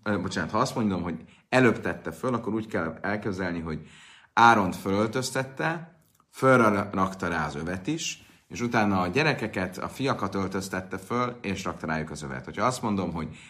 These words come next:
egyszerre rakta rájuk az övet, az azt jelenti, hogy előbb fölöltöztette Áront, öv kivételével, utána fölöltöztette a fiúkat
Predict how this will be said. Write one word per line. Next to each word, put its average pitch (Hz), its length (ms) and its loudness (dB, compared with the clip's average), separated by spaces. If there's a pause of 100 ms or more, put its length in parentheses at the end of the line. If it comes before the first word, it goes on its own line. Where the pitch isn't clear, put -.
(140)
egyszerre 139 440 2
rakta 92 300 0
rájuk 82 320 -2
az 82 100 -6
övet, 113 260 -4
az 107 60 -8
azt 104 200 -4
jelenti, 92 240 -6
hogy 65 80 -4
előbb 87 400 0 (340)
fölöltöztette 101 720 2
Áront, 104 460 -2 (140)
öv 101 220 4 (360)
kivételével, 87 920 -2 (420)
utána 117 320 2
fölöltöztette 101 680 0
a 76 60 -4
fiúkat 120 640 -4